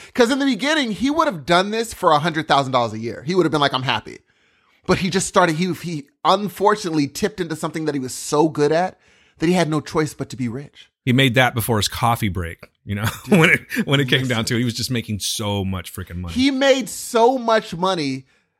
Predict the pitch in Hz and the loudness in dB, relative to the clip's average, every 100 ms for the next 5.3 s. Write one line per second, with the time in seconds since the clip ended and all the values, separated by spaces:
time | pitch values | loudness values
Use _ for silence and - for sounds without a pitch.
0 | _ - 135 185 180 208 208 170 - _ | _ -12 0 2 2 2 0 0 -12 _
1 | - _ _ _ - 170 226 285 240 208 | -20 _ _ _ -10 2 2 4 2 2
2 | 185 165 185 156 151 139 165 147 - 156 | 2 2 2 2 -2 -4 0 0 0 -4
3 | 139 127 131 117 110 _ _ _ 127 165 | -6 -6 -4 -4 -6 _ _ _ -4 -2
4 | 339 370 - 151 120 131 135 127 120 117 | -2 -2 -2 -2 -2 -4 -6 -10 -8 -8
5 | 113 120 135 | -8 -12 -16